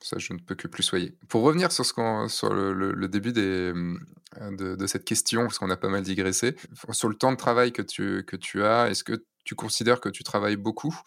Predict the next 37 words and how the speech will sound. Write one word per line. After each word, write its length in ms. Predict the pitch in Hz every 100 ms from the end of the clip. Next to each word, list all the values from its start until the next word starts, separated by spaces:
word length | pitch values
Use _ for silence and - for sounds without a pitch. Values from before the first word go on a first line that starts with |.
| - -
Je 80 | -
t'entendais 400 | - 98 104 104
parler 360 | 104 104 107 110
de, 600 | 98 90 90 92 92 90
de 80 | 92
cinquante 460 | - 107 107 107
heures 180 | 117 113
en, 120 | 101 98
en 60 | 101
période 320 | - 101 98
creuse 480 | - 117 117 117 98
et 60 |
de 60 | 87
quatre-vingt-cinq 580 | 101 - 104 101 101 110
heures 120 | 101
en 60 | 98
période, 380 | 98 95 95
euh, 480 | 92 92 90 90 90 87 - - - -
en 160 | 98 92
période 500 | - 98 95 95 -
pleine. 340 | 113 123 147 101 90 -
Euh, 340 | 98 92 92 95
c'est 220 | - 98
à 40 |
peu 140 | 95 95
près 160 | 107
ce 80 | 101
que, 120 | 98
ce 280 | 101 - -
que 80 | 101
tu, 760 | 87 101 98 95 95 92 92 92
ce 100 | -
que 60 |
tu 120 | 95
fais 140 | 101 104
en 100 | 101
travail ? 400 | - 107 123